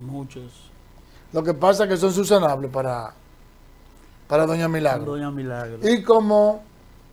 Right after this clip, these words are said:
Speaker 2: el gobierno cuando, oye, oye, una,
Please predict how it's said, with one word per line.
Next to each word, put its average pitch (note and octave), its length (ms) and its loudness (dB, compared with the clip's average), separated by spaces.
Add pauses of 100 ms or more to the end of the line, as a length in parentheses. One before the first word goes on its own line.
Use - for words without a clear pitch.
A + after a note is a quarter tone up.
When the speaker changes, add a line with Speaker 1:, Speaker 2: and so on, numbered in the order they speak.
Speaker 2:
el F3+ 400 0
gobierno F#3+ 640 2
cuando, E3 560 0 (520)
oye, E3 440 2
oye, D#3 320 0 (480)
una, D3 440 -2